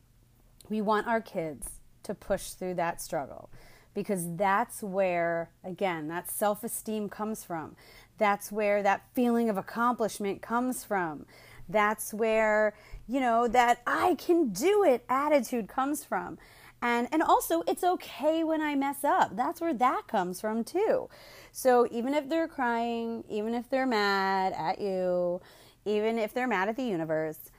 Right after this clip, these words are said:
just stay calm. Tell them, "Listen, just do your best. And if you really get stuck, I'll help you. Or, you know,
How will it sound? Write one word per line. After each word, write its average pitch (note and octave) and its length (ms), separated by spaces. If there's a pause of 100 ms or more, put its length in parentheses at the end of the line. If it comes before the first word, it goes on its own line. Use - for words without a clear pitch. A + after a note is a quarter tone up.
(280)
just - 300
stay - 420
calm. G3 480 (160)
Tell A3+ 220
them, A#3 200
"Listen, G#3+ 460
just - 300
do A3 80
your C4 180
best. B3 580
And G3 300
if G3 160
you G3+ 160
really F3+ 300
get D4+ 200
stuck, E3+ 380 (160)
I'll F3 200
help A#4 280
you. - 260 (500)
Or, G#3+ 500
you C#4 100
know, C#4+ 240